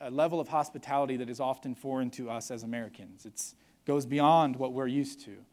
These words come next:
And so he sets a table before them, and they prepared a full meal for them. No doubt in my mind, Paul led them through their very first experience of communion.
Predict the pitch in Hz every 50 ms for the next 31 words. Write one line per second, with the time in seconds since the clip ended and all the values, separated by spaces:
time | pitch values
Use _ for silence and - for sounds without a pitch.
0 | _ _ _ _ _ _ _ _ _ _ _ _ _ _ - 139 139 - 160 143
1 | 135 165 165 156 147 - - 185 165 - - 160 - - 165 160 165 151 160 139
2 | 143 135 - 160 147 143 143 139 131 127 123 123 123 127 123 - 151 127 - 147
3 | 139 139 135 120 - - - - 175 160 151 143 143 147 147 151 143 131 120 -
4 | - 127 117 113 117 113 110 107 107 113 _ _ _ _ _ _ - 143 160 170
5 | 170 170 143 123 175 175 170 165 165 165 156 143 147 143 143 139 135 135 135 135
6 | 135 131 127 120 113 107 104 104 - _ _ - - 127 127 127 127 127 127 127
7 | 123 117 123 120 117 117 - 123 117 120 120 113 113 123 120 123 127 123 - 123
8 | - - 113 - - 123 117 113 107 - 120 - - 110 104 101 95 90 -